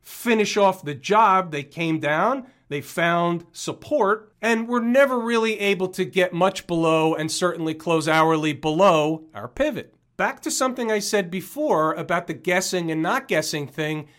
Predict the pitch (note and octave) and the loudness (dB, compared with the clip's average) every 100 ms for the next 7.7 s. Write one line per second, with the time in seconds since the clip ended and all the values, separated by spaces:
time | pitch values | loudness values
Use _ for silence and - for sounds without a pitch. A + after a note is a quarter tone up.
0 | _ _ _ G#3 G3+ F#3 F#3+ G#3+ D#4+ E4 | _ _ _ -4 -2 -2 0 2 4 2
1 | D#4+ C4 A#3+ F3+ F3+ F#3+ F#3+ G3 F#3 F3 | 0 0 -2 2 4 4 2 -4 -4 -2
2 | E3 D#3+ D#3 - A#2 C#3+ G3 F#3 D3 A2+ | 0 0 -4 -14 -6 2 4 4 -2 -8
3 | F2+ - _ - D#3+ D#3+ D#3+ F#3 A3+ B3 | -14 -20 _ -12 -8 -4 0 2 2 2
4 | A3 G#3 F3+ F3 F3 F#3+ D#3+ E3 C3 D3+ | 0 0 2 2 2 -4 -6 -8 -6 -4
5 | F3 - D#3+ C4 D#4 A#3 F#3 D3+ C3 C3 | -4 -4 -2 0 0 0 -2 -2 -6 -4
6 | C3 B2+ A#2 G#2+ F#2+ E2+ _ _ - E3+ | -2 -2 -4 -10 -12 -18 _ _ -6 0
7 | G3 G#3+ F#3+ B3 A3 C3+ D3+ | 2 2 2 4 4 -2 -6